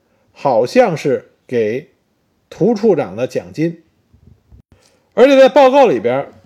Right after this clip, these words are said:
指出，这笔特别经费的起因是钱大钧在涂宗根的建议下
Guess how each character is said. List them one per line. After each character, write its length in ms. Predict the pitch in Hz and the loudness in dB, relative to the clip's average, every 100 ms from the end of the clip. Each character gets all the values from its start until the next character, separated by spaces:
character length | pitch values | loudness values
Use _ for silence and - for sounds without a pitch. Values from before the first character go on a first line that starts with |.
| _ | _
指 240 | - 147 135 | -10 -8 -6
出， 380 | - 202 202 - | -2 0 0 -4
这 160 | - 247 | -4 -4
笔 120 | 143 | -4
特 300 | - - 240 | -8 0 0
别 220 | 143 151 | 0 -4
经 260 | 160 214 226 | -4 -6 -2
费 140 | 208 | -2
的 100 | 127 | -2
起 280 | 110 - 101 | -6 -10 -12
因 260 | 135 170 160 _ _ _ _ - | -10 -10 -12 _ _ _ _ -4
是 180 | 247 | -2
钱 180 | - 202 | 0 2
大 160 | 233 185 | 2 2
钧 280 | 170 214 175 | 0 -2 -2
在 180 | 185 160 | -4 -4
涂 240 | - 196 | -4 -6
宗 140 | 214 | -4
根 160 | 214 214 | -2 -2
的 80 | 170 | -2
建 260 | 208 175 | -4 -4
议 60 | 127 | -4
下 280 | 143 127 | -6 -6